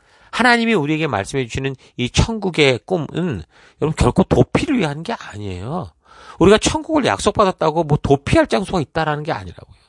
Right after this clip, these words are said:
우리가 예수님으로 말미암아 그분의 자녀가 됐을 때 이미 시작된 하나님의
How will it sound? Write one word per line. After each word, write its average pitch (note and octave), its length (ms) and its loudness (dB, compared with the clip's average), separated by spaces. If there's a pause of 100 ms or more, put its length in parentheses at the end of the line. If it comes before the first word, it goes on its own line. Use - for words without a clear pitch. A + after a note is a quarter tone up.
(840)
우리가 A2 600 4
예수님으로 A#2 640 2
말미암아 G#2 440 0
그분의 G#2 340 0
자녀가 F#2+ 320 -4
됐을 F2+ 260 -6
때 D3 320 2 (720)
이미 F3 360 0
시작된 - 680 -2
하나님의 E3+ 580 -4